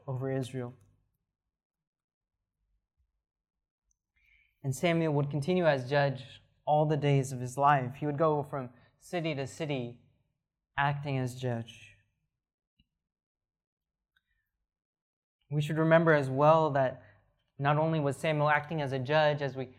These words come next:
as we think of today, holding court, but he was seeking to do so in a way that honored God.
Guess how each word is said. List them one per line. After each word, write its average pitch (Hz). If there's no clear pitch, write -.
as 139
we 139
think 165
of 151
today, 147
holding 135
court, 160
but 147
he 190
was 170
seeking 202
to 156
do 151
so 160
in 147
a 139
way 147
that 135
honored 135
God. 123